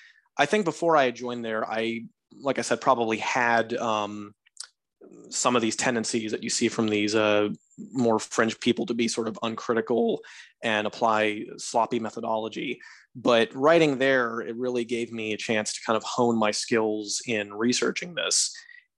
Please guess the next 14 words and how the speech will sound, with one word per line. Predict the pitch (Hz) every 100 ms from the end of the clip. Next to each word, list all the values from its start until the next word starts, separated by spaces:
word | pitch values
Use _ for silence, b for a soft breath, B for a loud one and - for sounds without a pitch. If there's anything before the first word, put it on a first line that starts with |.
| -
And, | 123 120 117 113 113 - - -
uh, | 113 113 107 -
the | 127 123 123
lesson | 123 156 180 156 135
that | 123 117 113
I | -
really | 113 117 135 131
took | 127 123
away | 120 127
from | 123 120
it | -
was | 117 113 113 - B B -
you | 131
gotta | 147 151 175 143